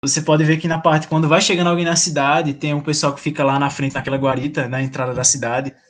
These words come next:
é, e um dos personagens, ele avisa, né? "Ó, o prefeito tá chegando." Imediatamente, todo mundo recebe ali no seu celular, no seu tablet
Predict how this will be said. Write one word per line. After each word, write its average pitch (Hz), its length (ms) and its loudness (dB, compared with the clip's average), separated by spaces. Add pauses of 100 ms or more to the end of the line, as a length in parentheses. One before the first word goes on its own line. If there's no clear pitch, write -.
(480)
é, 120 320 -2
e 151 120 4
um 170 40 6
dos 170 140 2
personagens, 165 560 2
ele 165 140 4
avisa, 165 360 2
né? 160 120 2
"Ó, 170 100 4
o - 60 0
prefeito 151 360 0
tá 160 100 0
chegando." 156 600 0
Imediatamente, 190 920 2
todo 202 320 4
mundo 170 280 6
recebe 151 540 2
ali 147 560 0
no 135 140 -6
seu 139 120 -2
celular, 151 600 2
no 131 80 -2
seu 151 200 -2
tablet 131 640 -4